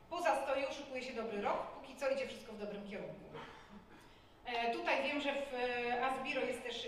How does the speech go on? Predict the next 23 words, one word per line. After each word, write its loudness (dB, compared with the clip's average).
jedna 2
osoba -4
na -4
pewno, 0
ponieważ -2
tutaj -8
współpracowaliśmy, -4
która 2
też 4
po -2
zmapowaniu 2
procesów -2
okazuje -2
się, -2
że 4
prze-, -4
jest -4
w -14
stanie, 4
e, -2
przenieść, -2
e, -6
swoją -4